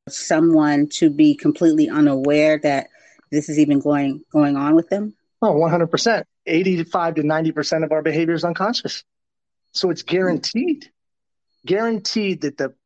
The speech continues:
Speaker 2: patterns that we use every day, we're oblivious to. We do,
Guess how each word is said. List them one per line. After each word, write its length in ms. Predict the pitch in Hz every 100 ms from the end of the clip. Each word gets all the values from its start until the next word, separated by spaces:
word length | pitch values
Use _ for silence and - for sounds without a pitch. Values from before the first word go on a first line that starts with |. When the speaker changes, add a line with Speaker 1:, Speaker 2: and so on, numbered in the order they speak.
| -
Speaker 2:
patterns 760 | - 208 202 139 120 135 165 160
that 140 | 147
we 180 | 143 165
use 360 | 160 160 151 160
every 240 | 143 151
day, 380 | 135 123 120 120
we're 360 | 131 139 135 - _ _
oblivious 500 | - 131 143 127 117 -
to. 180 | 117 _ _ -
We 140 | 143
do, 120 | 143